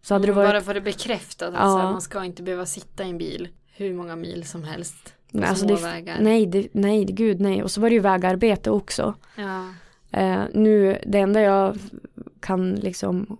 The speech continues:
Speaker 1: komma ihåg är ju att jag hade ont. Men jag kommer ju inte ihåg någon omgivning eller, eh, såna saker. Utan
Speaker 2: Nej.
Speaker 1: det är ju typ mamma som har berättat, ja men du andades ändå ganska bra och du tyckte att du såg som om du hade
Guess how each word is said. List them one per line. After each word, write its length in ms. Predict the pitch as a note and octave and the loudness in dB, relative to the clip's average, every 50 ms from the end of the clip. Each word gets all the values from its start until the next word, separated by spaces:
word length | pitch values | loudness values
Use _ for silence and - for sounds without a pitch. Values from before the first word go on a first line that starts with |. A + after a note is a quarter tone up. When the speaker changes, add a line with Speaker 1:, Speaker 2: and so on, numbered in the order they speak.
| - - _ | -16 -10 _
Speaker 1:
komma 180 | - F#3 F#3 F3 | -2 -2 -2 2
ihåg 300 | E3+ A3 A3 G3+ F#3+ F3+ | 2 2 4 4 2 2
är 100 | G3 G3+ | 2 2
ju 80 | G3+ F#3 | 2 2
att 160 | F#3 F3+ - | 0 -2 -2
jag 80 | G3 F#3 | -2 -2
hade 160 | F3+ F3 - | 0 -2 -2
ont. 600 | - - A3+ G#3+ G3 G3+ - - - - - - - - _ _ - - - _ _ _ _ _ _ _ _ _ _ - - | 0 0 0 0 0 -4 -6 -8 -10 -12 -12 -12 -16 -20 _ _ -20 -20 -20 _ _ _ _ _ _ _ _ _ _ -6 0
Men 340 | G3 F#3+ F#3+ F#3+ F#3+ F#3 - | 2 2 4 2 2 0 -2
jag 240 | - F#3+ G3 G3 F#3 | 0 2 2 2 4
kommer 160 | - G3+ F#3+ | 2 2 2
ju 40 | F#3+ | 2
inte 140 | F#3 F3 A3+ | 2 2 4
ihåg 160 | A3+ A3+ G#3+ | 4 4 4
någon 180 | G3+ F#3+ F3+ - | 2 0 0 2
omgivning 960 | - G3+ G3+ F#3+ F#3 F#3+ F#3+ A3 A#3+ A#3 G#3+ F3+ F#3 F#3 F#3 F#3 F3+ F#3 F#3+ | 2 2 4 4 2 2 2 4 4 6 6 4 4 2 2 2 0 0 0
eller, 400 | - - F#3 F#3 F#3 F#3 F3+ F3+ F#3 - - - | 0 0 0 2 2 2 2 0 0 -2 -2 -4
eh, 200 | - - - - - _ _ - - | -6 -8 -8 -10 -12 _ _ -8 -4
såna 320 | - A3 G#3+ G3+ F#3+ F#3 | 0 0 2 2 2 0
saker. 520 | F#3 - - F#3 F3+ - A#3 A3 A3 A3+ A3 - _ _ - - - - - - | 0 -2 -2 -4 -4 -4 -4 -2 -2 -4 -6 -10 _ _ -20 -20 -20 -20 -20 -10
Utan 200 | - G3+ G3 F#3+ F#3+ | -6 -2 0 2 4
Speaker 2:
Nej. 60 | G3+ | 4
Speaker 1:
det 60 | A3+ | 4
är 20 | |
ju 80 | A3+ G3+ | 4 4
typ 180 | F#3 G3 - - | 2 0 -2 0
mamma 440 | F#3+ F#3+ F#3 F#3 F#3 G3+ A3 A3 | 0 2 2 2 2 2 2 2
som 180 | G3+ - - F3+ | 2 0 -2 -2
har 60 | F#3 F#3 | -2 0
berättat, 560 | G3 F#3+ G3 F#3+ - - - G2+ G3 - - | 0 0 0 -2 -4 -6 -6 -6 -4 -4 -4
ja 60 | G3+ | -2
men 160 | F#3 F#3+ G3 | 0 0 2
du 100 | G3+ G#3 | 4 4
andades 540 | F#3+ F#3 F#3 F#3+ G3 G3+ F#3+ F#3 F#3 F3+ - | 4 4 2 2 0 0 0 0 -2 -2 -2
ändå 280 | G3 F#3 F3+ F#3 F#3 F#3 | -2 -2 0 0 -2 -2
ganska 360 | F#3+ - - F#3+ - - G3+ | -2 -2 -4 -4 -4 -6 -6
bra 360 | F3+ - - F#2+ - - - - | -2 -2 -2 0 0 0 0 0
och 80 | - | -2
du 200 | F#3+ F#3 G#3 G2+ | -2 -2 -2 -2
tyckte 400 | F#3+ - F#3+ - - - - A2+ | -2 -4 -8 -8 -6 -6 -4 -4
att 120 | G2 - _ | -4 -6 _
du 120 | - G#2 F#3 | -6 -6 -4
såg 400 | F3+ - G#2+ G2 G2+ G2+ G#2 - - - - - - - - - - - | -2 -2 0 0 0 -2 -4 -10 -14 -18 -20 -20 -20 -20 -20 -20 -20 -12
som 200 | - G#3+ G3 G3 | -6 -4 -2 -2
om 180 | G3 G3+ - | -2 -2 -2
du 60 | F#3+ | 0
hade 180 | F#3 F#3 F#3 | 0 0 -2